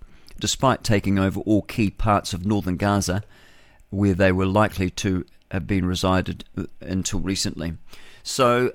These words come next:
I would say they are going to be, they are dead men walking. And, uh, you know, we've looked, we've looked at what Israel does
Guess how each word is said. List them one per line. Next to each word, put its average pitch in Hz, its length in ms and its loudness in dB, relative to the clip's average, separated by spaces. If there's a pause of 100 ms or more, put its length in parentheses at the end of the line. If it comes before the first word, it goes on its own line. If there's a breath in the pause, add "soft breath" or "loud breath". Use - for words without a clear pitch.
I 120 160 2
would 131 160 2
say 131 380 0 (160)
they 117 420 0
are 123 200 4
going 120 300 4
to 120 120 0
be, 120 240 2
they 107 260 2
are 113 120 6
dead 110 200 4
men 120 220 4
walking. 98 400 2
And, 98 360 2
uh, 98 240 4
you 104 140 2
know, 113 240 2
we've 98 240 -2
looked, 113 200 -2
we've 98 260 0
looked - 240 0
at - 200 -4 (300)
what 113 300 2
Israel 107 380 4
does 123 400 2